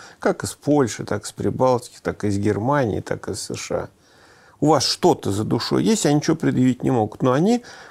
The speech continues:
пользуются биологическим недовольством, которое, э, непрерывно нарастало. Почему?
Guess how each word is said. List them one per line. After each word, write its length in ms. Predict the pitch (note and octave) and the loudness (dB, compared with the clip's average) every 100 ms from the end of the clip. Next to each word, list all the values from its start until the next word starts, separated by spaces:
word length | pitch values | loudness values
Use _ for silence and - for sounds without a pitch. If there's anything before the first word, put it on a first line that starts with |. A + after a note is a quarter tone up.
| _ | _
пользуются 840 | D3 D3 C#3 A#2+ E3 A3+ - - - | 6 6 6 4 4 4 2 -2 0
биологическим 1000 | G#2 B2 B2 A#2+ B2 A2+ - - B2+ A2 | 2 4 6 4 2 0 -4 -8 -4 -2
недовольством, 720 | G#2+ G#2+ A#2+ - A#3 - - | 0 2 2 2 0 -2 -2
которое, 520 | - - - - - - - - - - | -2 -2 -2 -2 -4 -10 -16 -16 -10 0
э, 960 | A2+ A2+ G#2+ A2 A2 A2 A2+ A2+ A2 A2+ | 2 4 2 2 2 0 0 0 -2 0
непрерывно 640 | C#3 B2 A2+ B2 D3+ C3+ | 2 2 2 2 2 2
нарастало. 480 | B2 B2 A#2+ - A2 | 2 0 -2 -2 -4
Почему? 600 | - A3+ - F#3 F2+ A2 | -2 -2 0 0 0 -4